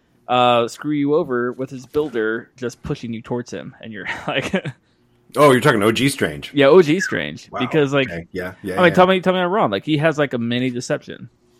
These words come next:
Speaker 1: if he hits.
Speaker 2: It's good. Yeah, no, he's got a hit. I
Speaker 1: Yeah.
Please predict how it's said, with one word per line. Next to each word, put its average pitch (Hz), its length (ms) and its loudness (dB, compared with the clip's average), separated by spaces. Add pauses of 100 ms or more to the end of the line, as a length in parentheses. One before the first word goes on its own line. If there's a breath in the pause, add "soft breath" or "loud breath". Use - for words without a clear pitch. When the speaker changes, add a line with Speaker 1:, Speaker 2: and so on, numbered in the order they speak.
(140)
Speaker 1:
if - 160 -6
he 120 80 0
hits. - 460 -6 (680)
Speaker 2:
It's 180 140 -2
good. 214 240 4
Yeah, 269 100 4
no, 165 100 6
he's 185 140 4
got 214 100 6
a 151 60 6
hit. 104 340 -2
I 156 200 4 (120)
Speaker 1:
Yeah. 113 280 -6